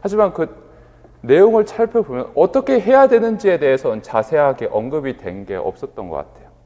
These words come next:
그냥 여러 번 반복해서 풀었다. 기출 분석을 하니까 답안의 인정 범위를 알게 되었다라고 그냥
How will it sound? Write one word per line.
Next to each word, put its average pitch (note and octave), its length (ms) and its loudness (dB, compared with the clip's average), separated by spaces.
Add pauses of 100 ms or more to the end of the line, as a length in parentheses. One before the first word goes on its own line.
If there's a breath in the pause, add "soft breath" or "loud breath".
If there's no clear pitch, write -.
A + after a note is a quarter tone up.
(200)
그냥 A2 220 -4
여러 D#3 300 6
번 G#3+ 240 0
반복해서 C3 600 -6
풀었다. F3 420 -6 (160)
기출 A3+ 320 -2
분석을 G3+ 520 0
하니까 A3+ 840 0
답안의 C3+ 480 2 (220)
인정 D#3+ 340 0
범위를 G#2+ 520 0
알게 G#2+ 300 -2
되었다라고 C3 720 -2
그냥 E3+ 180 -6